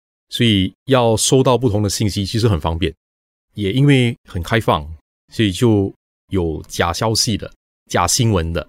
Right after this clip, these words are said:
风险。所以我们当然有一些法律跟条规来减低这方面的风险，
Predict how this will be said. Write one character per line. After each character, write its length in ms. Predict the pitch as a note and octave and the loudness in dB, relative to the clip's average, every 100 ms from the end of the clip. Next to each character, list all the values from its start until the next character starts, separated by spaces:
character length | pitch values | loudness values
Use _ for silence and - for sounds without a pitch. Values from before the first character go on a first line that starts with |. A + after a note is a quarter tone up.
| - | -8
风 200 | - F#2 | -4 -4
险。 220 | - - _ _ _ _ _ - | -4 -10 _ _ _ _ _ -10
所 160 | - | -2
以 160 | A#2 G#2 | 2 2
我 120 | F#2 | 0
们 340 | F#2+ A2+ A#2 A2+ | 0 0 -2 0
当 140 | C3 | 2
然 80 | B2 | 2
有 120 | F2+ | 2
一 80 | G2+ | 0
些 400 | - A2 G#2+ G#2+ | 0 2 2 0
法 200 | - D#2+ | -2 -2
律 260 | F#2+ G#2 F2+ | 2 2 0
跟 140 | G2+ | -2
条 200 | F2+ E2+ | -4 -4
规 240 | E2+ G2 F#2 | 0 0 0
来 360 | D#2+ D#2+ E2 - _ | -2 -6 -8 -10 _
减 260 | - G#2 F2+ | -2 -2 0
低 180 | A#2 A2+ | 0 0
这 80 | |
方 160 | A2+ A#2 | 0 0
面 140 | A2+ | 0
的 80 | F2 | -2
风 160 | - F#2+ | -2 -4
险， 160 | D#2+ | -4